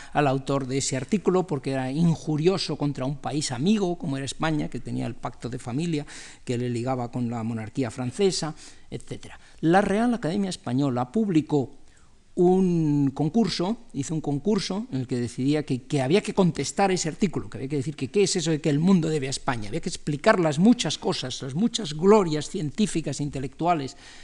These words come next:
que España había aportado al mundo. Y empezaron a, y empezaron a salir, eh, defensas de la cultura española, como se decía entonces, defensas de la literatura española.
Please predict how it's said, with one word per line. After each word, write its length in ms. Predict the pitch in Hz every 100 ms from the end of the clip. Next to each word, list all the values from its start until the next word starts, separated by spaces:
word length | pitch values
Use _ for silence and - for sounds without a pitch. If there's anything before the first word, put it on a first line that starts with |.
| -
que 120 | 160
España 580 | 143 - - 196 131 113 - -
había 320 | - 160 156
aportado 480 | 147 147 - 160 135
al 100 | 151
mundo. 320 | 185 151 - - -
Y 120 | 127
empezaron 600 | 120 110 113 147 143 127
a, 180 | 120 113
y 200 | 113 113
empezaron 420 | 104 - - 135 117
a 60 |
salir, 420 | - 113 143 147 123 110
eh, 120 | 107 - - -
defensas 680 | 123 120 185 185 127 123 123
de 80 | 117
la 80 | 113
cultura 340 | 123 131 143
española, 600 | - - 147 196 180 190 -
como 140 | 151
se 120 | 143
decía 240 | 156 - 190
entonces, 400 | 156 175 - 120
defensas 340 | 127 147 185
de 80 | 151
la 100 | 127
literatura 680 | 123 123 135 110 185 208 113
española. 600 | - 127 131 165 151